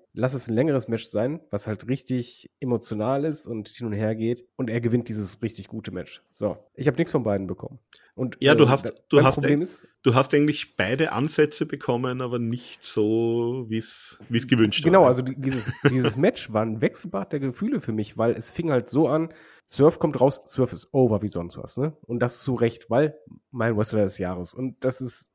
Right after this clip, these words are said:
Speaker 1: das ist ein Typ, der ist in meinem Herzen drin, das mit Recht. Und ich hoff, ich hab so sehr gehofft, ey, zweitausendvierundzwanzig ist das Jahr von Swerve.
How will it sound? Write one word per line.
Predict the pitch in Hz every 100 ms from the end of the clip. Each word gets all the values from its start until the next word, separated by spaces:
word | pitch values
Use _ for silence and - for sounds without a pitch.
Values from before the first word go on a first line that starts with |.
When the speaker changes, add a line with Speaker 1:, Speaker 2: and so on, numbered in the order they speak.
| -
Speaker 1:
das | 190
ist | 143
ein |
Typ, | 107 151 165 -
der | 110
ist | 123
in | 117
meinem | 104
Herzen | 104 110 101
drin, | 101 127 135 _
das | - 113
mit | 110
Recht. | 85 78 _
Und | - 131
ich | 131 -
hoff, | 127 - - _
ich | 120 -
hab | 160 -
so | - 180
sehr | 151 131
gehofft, | 110 131 - - - -
ey, | 117 107 _
zweitausendvierundzwanzig | - 135 131 127 123 - 120 123 131 135 - _ _ _ -
ist | - -
das | 110
Jahr | 117 110
von | 104
Swerve. | 98 117 120 123